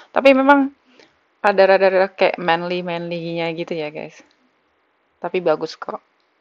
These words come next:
Cantik tuh. Terlihat, kelihatan kan kayak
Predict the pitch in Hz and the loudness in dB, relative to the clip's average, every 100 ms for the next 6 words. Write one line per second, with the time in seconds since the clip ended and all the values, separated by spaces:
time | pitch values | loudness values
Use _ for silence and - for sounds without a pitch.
0 | _ _ _ _ _ - 156 156 - - | _ _ _ _ _ -14 -14 -10 -12 -12
1 | - 180 - _ - 165 156 - - - | -12 -14 -14 _ -6 -2 -2 -4 -12 -2
2 | 175 160 196 196 196 208 - 185 | 0 2 2 0 -2 -2 -2 -2